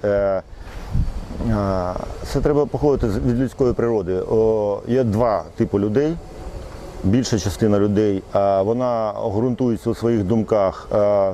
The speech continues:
з позиції, скажімо так, "вірю, не вірю". А є інша категорія людей, е, набагато менш розповсюджена, скажімо так, ця популяція. Це люди, які, а, свої думки ґрунтують на, м, е,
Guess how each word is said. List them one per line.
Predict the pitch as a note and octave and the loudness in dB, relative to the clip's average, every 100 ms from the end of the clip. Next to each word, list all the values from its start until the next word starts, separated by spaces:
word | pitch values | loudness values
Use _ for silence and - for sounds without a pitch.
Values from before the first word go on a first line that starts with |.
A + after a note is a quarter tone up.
| - | -2
з | |
позиції, | A#2 G#2 A2+ - G#2+ | -2 0 -2 -2 -4
скажімо | - G#2+ A2 | 0 0 0
так, | G#2 F#2 | 0 0
"вірю, | A2 B2 A#2 | 0 2 0
не | A#2+ | 0
вірю". | D3+ D#3+ F2+ E2 | -2 -2 -2 -4
А | - - | -8 -4
є | - A#2 | 0 2
інша | G3 G#3+ - | 2 0 0
категорія | C3+ B2 C3 C3+ C3 C3 | 0 0 2 0 0 -2
людей, | D#3 G#3 G3 C#3+ A#2 | 0 0 -2 -4 -2
е, | A2+ | 0
набагато | A2 C#3 C#3+ C#3 A#2+ A2 G#2 G2+ G2+ G#2+ | 0 2 2 0 0 0 2 2 0 2
менш | C3 C3+ - | 2 2 0
розповсюджена, | A#2+ - G#2+ A#2 G2+ B2+ | -4 -2 -4 -2 -2 -2
скажімо | C3 C#3+ D#3 D#3+ | -4 -4 -2 -2
так, | D#3+ D3 | -4 -4
ця | |
популяція. | - C3+ C#3+ C3+ C3 - C#3+ D3+ - - - | -2 0 2 2 0 -2 -2 -4 -10 -12 -12
Це | - C3+ B2+ | 0 0 2
люди, | C3+ B2 C3 C3 G3+ G#3+ E3+ B2+ | 2 2 0 0 0 0 -2 0
які, | A#2 A2+ - A#2+ B2 A#2+ A#2+ A#2+ A#2 G#2+ - | 2 2 0 2 2 4 2 2 2 0 0
а, | A2 G#2+ G#2 G2+ G2 - - | 2 2 2 2 0 -4 -8
свої | - A#2+ | 0 2
думки | G#2+ A2+ A2 F3 | 2 0 2 0
ґрунтують | B2+ G2+ C3+ D#3 D#3 G#2+ | 2 2 2 2 0 0
на, | G#2+ B2 C#3 - - - - - - | 2 0 -2 -10 -14 -10 -8 -6 0
м, | G#2 | 2
е, | G#2 G2+ G#2 | 2 2 0